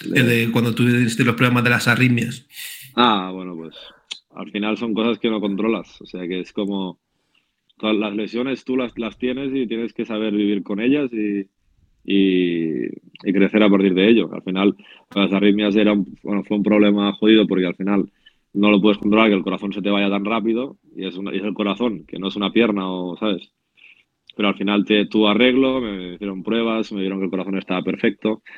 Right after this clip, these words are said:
Speaker 2: De hecho, aquí en Fuenlabrada también me han hecho pruebas, han visto que el corazón está perfecto y tal,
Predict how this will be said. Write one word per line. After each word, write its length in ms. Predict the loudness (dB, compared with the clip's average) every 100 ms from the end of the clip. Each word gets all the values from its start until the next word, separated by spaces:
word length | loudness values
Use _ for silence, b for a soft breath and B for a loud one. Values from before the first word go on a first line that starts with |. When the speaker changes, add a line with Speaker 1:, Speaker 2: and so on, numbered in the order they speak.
| B
Speaker 2:
De 80 | 4
hecho, 160 | 6 6
aquí 120 | 4
en 100 | 2
Fuenlabrada 360 | 2 0 0
también 200 | -2 -4
me 60 | -4
han 60 | -6
hecho 160 | -8
pruebas, 380 | -6 -4 -4 -8 -14 -12
han 100 | -8
visto 160 | -2
que 40 | -2
el 40 |
corazón 280 | -2 -4 -6
está 180 | -4 -4
perfecto 420 | -2 2 2 2
y 60 | 0
tal, 240 | 0 0